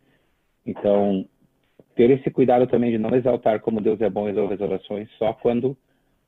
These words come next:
as coisas que eu ac-, acredito que deveriam ter sido atendidas, ah, foram atendidas. Até vi um pequeno cartão aí, meu irmão compartilhou comigo há pouco, pessoa orando, "Deus, por favor,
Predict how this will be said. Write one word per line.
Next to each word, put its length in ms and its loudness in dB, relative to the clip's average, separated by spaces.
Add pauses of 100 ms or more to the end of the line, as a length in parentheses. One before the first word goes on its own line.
(100)
as 160 -16
coisas 300 -2
que 140 -2
eu 140 6
ac-, 280 -6
acredito 680 -4
que 100 -6
deveriam 400 -4
ter 240 -4
sido 140 -6
atendidas, 580 -8 (760)
ah, 420 0 (220)
foram 320 4
atendidas. 640 -10
Até 260 -6
vi 160 -2
um 100 -4
pequeno 360 -6
cartão 440 -4
aí, 140 -6
meu 120 -2
irmão 260 -4
compartilhou 480 -8
comigo 280 -2
há 60 2
pouco, 360 -4 (420)
pessoa 320 0
orando, 320 2 (400)
"Deus, 320 2
por 160 -8
favor, 560 2